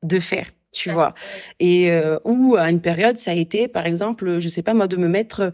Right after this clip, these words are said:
Speaker 1: partager des choses sur les réseaux. Ça, ça a été une thérapie pour moi. Mais en fait, j'ai été sensible.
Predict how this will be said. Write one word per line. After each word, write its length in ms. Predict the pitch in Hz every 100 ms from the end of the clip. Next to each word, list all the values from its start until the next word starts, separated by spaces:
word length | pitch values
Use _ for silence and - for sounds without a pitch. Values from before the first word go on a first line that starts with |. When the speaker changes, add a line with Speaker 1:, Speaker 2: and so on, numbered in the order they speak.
| -
Speaker 1:
partager 420 | 185 - 175 196
des 100 | 220
choses 260 | - 220 226
sur 140 | 220
les 120 | 208
réseaux. 360 | 220 214 214 -
Ça, 160 | - 233
ça 120 | 233
a 40 |
été 140 | 202 226
une 120 | 220
thérapie 560 | 233 233 233 - 226 - _ _
pour 220 | - 180 180
moi. 220 | 175 175 - - - -
Mais 180 | 190
en 60 | 214
fait, 140 | 269
j'ai 160 | 214 175
été 240 | 175 175
sensible. 920 | 156 - - 262 226 - 240 233 196